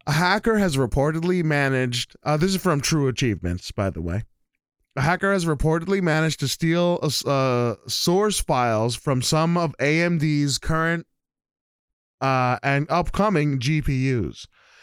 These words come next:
The hacker claims to have files relating to the Xbox Series X G P U source code and is now holding them to ransom. The hacker is looking for a sum of one hundred million dollars.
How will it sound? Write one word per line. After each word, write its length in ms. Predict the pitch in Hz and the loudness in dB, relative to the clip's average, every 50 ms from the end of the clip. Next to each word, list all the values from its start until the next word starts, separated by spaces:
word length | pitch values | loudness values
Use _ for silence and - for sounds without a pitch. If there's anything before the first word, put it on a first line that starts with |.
| - - _ - | -20 -20 _ -6
The 80 | - 131 | -4 0
hacker 340 | 147 170 185 - - 185 - | 0 2 0 0 -2 -4 -2
claims 380 | - 160 151 151 151 147 127 | 0 0 0 2 0 0 0
to 80 | 143 139 | 0 0
have 200 | 139 131 127 - | 0 0 -2 -2
files 680 | - - 151 151 156 151 143 131 123 127 131 117 - - - - _ _ - | -2 -2 0 0 2 2 2 2 2 0 0 -4 -6 -12 -16 -20 _ _ -2
relating 640 | 135 135 143 151 151 160 156 160 165 170 170 170 - | 0 2 2 2 2 2 2 2 0 0 0 -2 0
to 400 | - 165 147 139 127 123 127 120 | 0 0 2 2 2 2 0 0
the 140 | 117 131 107 | 0 0 0
Xbox 480 | 117 135 123 107 101 147 123 127 - - | 0 0 0 -2 -2 -2 -2 -2 -2 -2
Series 360 | - 143 127 123 123 107 101 | -2 0 0 0 0 -2 -2
X 280 | 113 127 127 117 - | -2 -2 -2 -4 -6
G 220 | - - 123 120 110 | -4 -2 -2 -2 0
P 140 | - 123 113 | -2 -2 0
U 180 | 113 117 113 | 0 0 0
source 460 | 107 - - 170 170 175 175 165 - | -2 -2 0 0 0 2 0 0 -2
code 340 | - - 135 101 95 101 101 - | -2 -2 -2 0 0 -2 -2 -2
and 160 | 120 123 123 | -2 -2 0
is 140 | 127 123 117 | -2 -2 0
now 320 | 131 139 143 151 165 165 | 0 0 2 2 2 0
holding 520 | 156 135 147 165 175 175 156 160 147 123 120 | 0 0 0 0 0 2 0 0 0 0 0
them 260 | 120 120 120 120 120 - | 0 0 0 0 -2 -2
to 120 | - 143 | -2 -2
ransom. 600 | 123 110 123 143 151 151 147 - - 120 95 - - _ _ _ _ - - - _ - - | -2 0 0 0 0 0 -2 -2 -4 -6 -6 -6 -8 _ _ _ _ -20 -20 -20 _ -12 -6
The 100 | 127 127 | -2 0
hacker 340 | 147 160 180 170 196 196 190 | 2 2 0 2 0 0 2
is 100 | 160 147 | 2 2
looking 300 | 160 151 - 175 170 165 | 0 0 0 0 -2 0
for 160 | - 170 139 | 0 0 0
a 80 | 131 - | 0 0
sum 360 | - - 170 165 170 180 170 | 0 0 0 2 2 0 0
of 200 | 131 135 113 104 | 0 -2 -2 0
one 320 | 120 131 143 151 165 170 165 | 0 0 2 2 2 0 -2
hundred 640 | 143 - - - 170 165 165 156 156 156 156 135 127 | -2 -2 -2 0 0 0 0 0 0 0 0 0 0
million 600 | 113 113 123 135 143 143 143 143 139 135 135 120 | 0 2 2 2 2 2 2 0 0 0 0 0
dollars. 580 | 117 107 107 107 101 90 62 - - - - | 0 0 0 0 0 -2 -4 -8 -12 -18 -18